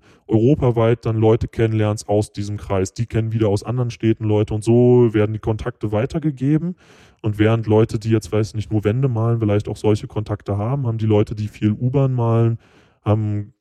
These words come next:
immer die Kon-, also nicht immer, nicht zwangsläufig, aber viele haben das, haben dann so diesen Kontakt zu anderen Leuten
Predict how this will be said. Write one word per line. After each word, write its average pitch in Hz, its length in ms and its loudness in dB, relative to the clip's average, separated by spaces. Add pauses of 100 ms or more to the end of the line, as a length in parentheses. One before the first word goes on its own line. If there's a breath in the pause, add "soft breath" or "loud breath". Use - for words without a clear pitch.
(140)
immer 117 300 4
die 107 120 -4
Kon-, 104 240 -4
also 98 240 0
nicht 101 200 -6
immer, 123 260 4
nicht 139 200 -2
zwangsläufig, 160 840 0
aber 107 300 0
viele 123 480 -2
haben 139 240 -4
das, 139 240 2 (400 loud breath)
haben 110 140 2
dann 113 160 2
so 107 100 4
diesen 104 680 -2
Kontakt 107 480 -4
zu - 120 -4
anderen 104 280 -2
Leuten 95 580 -2